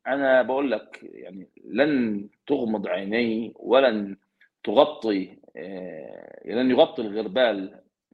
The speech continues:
الشمس بأنه هناك مشاكل بالفريق من الإدارة إلى الكادر الفني. وبعد لك يا مباراة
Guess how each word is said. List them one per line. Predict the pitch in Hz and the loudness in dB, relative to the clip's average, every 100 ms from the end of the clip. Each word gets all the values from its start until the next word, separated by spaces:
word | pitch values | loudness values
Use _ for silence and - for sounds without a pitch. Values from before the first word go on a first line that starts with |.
| _ _ | _ _
الشمس | - - - 135 135 - - | -20 -12 -4 -4 -4 -10 -20
بأنه | 85 101 123 117 101 107 | -12 -10 -8 -8 -8 -8
هناك | 131 117 95 | -6 -6 -8
مشاكل | 98 - 123 - 92 | -12 -6 -6 -6 -10
بالفريق | 101 107 104 104 101 _ _ _ _ _ _ - | -8 -10 -6 -6 -8 _ _ _ _ _ _ -10
من | 107 127 | -6 -4
الإدارة | 113 104 107 123 120 110 104 | -4 -4 0 2 2 2 -2
إلى | 90 107 | -4 -8
الكادر | 95 110 123 104 | -8 -2 -2 -2
الفني. | 95 95 117 120 117 123 _ _ _ - | -6 -8 -8 -6 -6 -8 _ _ _ -12
وبعد | 85 98 127 | -2 0 0
لك | 110 120 | -4 -2
يا | 113 | -2
مباراة | 95 92 95 110 | -2 -4 -2 -2